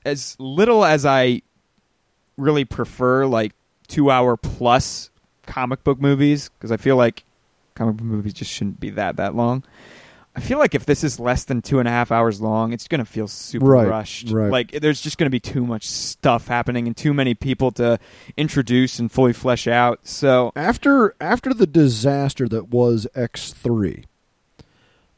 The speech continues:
Speaker 2: I disliked X three so much that I actually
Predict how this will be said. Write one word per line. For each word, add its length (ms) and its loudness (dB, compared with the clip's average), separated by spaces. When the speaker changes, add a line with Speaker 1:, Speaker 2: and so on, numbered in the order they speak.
Speaker 2:
I 260 2
disliked 540 4
X 260 -2
three 240 0
so 480 -2
much 640 -2
that 180 2
I 160 4
actually 480 2